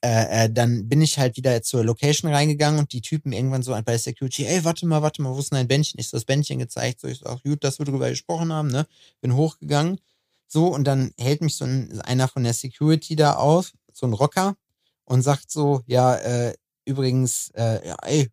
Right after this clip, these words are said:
wo willst denn du hin? Hier kommt hier keiner mehr rein.“ Ich sag so, „Ja, aber die haben unten gesagt, ich komme bis vierundzwanzig Uhr rein.“ So, ich, das Ding ist, ist denen ja auch, du bist halt Besucher und ich bin, glaub ich, noch,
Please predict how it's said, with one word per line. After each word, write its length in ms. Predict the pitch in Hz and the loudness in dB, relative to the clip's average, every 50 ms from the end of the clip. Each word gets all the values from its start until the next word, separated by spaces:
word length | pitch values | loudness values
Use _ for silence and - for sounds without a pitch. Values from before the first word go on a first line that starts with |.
| _ | _
wo 160 | - 120 120 135 | -6 -4 0 2
willst 220 | 160 165 - - | 2 0 0 -2
denn 80 | 151 147 | 0 2
du 60 | 151 | 2
hin? 160 | 160 185 165 | 2 2 2
Hier 120 | 139 107 | -2 -4
kommt 200 | - - 151 147 | 0 0 0 2
hier 100 | - 139 | 2 -2
keiner 320 | - - 135 135 139 147 139 | 2 4 4 4 4 4 4
mehr 200 | 139 135 131 127 120 | 4 4 2 2 4
rein.“ 300 | 123 123 123 127 127 127 | 4 4 4 4 2 0
Ich 120 | - - - | -2 -6 -4
sag 200 | - 113 113 - | -4 -4 -4 -6
so, 320 | - - 117 113 107 - _ _ _ - | -10 -8 -4 -4 -4 -6 _ _ _ -12
„Ja, 140 | 90 101 101 | -10 -10 -8
aber 140 | 92 101 | -8 -4
die 100 | 104 110 | -2 0
haben 120 | 107 107 95 | 0 0 -2
unten 240 | 78 123 117 - 82 | -2 -4 -6 -6 -6
gesagt, 340 | 110 101 107 113 117 - | -6 -4 -4 -4 -6 -6
ich 60 | - _ | -8 _
komme 140 | 120 110 | -2 -2
bis 120 | 107 107 - | -2 -2 -4
vierundzwanzig 580 | - - 110 110 107 - 117 107 107 - 85 80 | -4 -2 -2 -2 -4 -4 -6 -6 -6 -6 -8 -4
Uhr 180 | 110 156 175 160 | -2 -2 0 0
rein.“ 200 | 127 110 104 98 | 0 -2 -2 -2
So, 120 | - 107 85 | -4 -6 -8
ich, 180 | 87 - - _ _ _ _ _ _ _ _ _ _ _ _ _ _ _ _ | -8 -12 -16 _ _ _ _ _ _ _ _ _ _ _ _ _ _ _ _
das 180 | - 123 117 - | 0 0 0 2
Ding 160 | - 202 202 | 2 2 2
ist, 140 | 185 165 - | 2 2 0
ist 160 | 139 131 - | -4 -4 -2
denen 120 | - 143 139 | 2 2 2
ja 100 | 135 104 | 4 2
auch, 100 | 117 131 | 0 -2
du 140 | _ - 123 | _ -4 -2
bist 200 | 127 147 - - | 0 0 0 0
halt 180 | 139 123 _ | -2 -2 _
Besucher 720 | - 123 117 123 143 185 196 - - 139 143 160 170 - | -2 -2 2 2 2 2 2 2 2 2 2 2 0 0
und 200 | - 127 131 127 _ _ _ - _ | 0 0 0 0 _ _ _ -20 _
ich 180 | - - - _ | -8 -8 -8 _
bin, 300 | - 135 147 151 156 139 - | 4 4 6 6 4 2 0
glaub 240 | - 127 120 123 127 | 0 2 2 2 2
ich, 160 | 127 - - | -2 -6 -2
noch, 180 | 123 120 110 | -4 -4 -4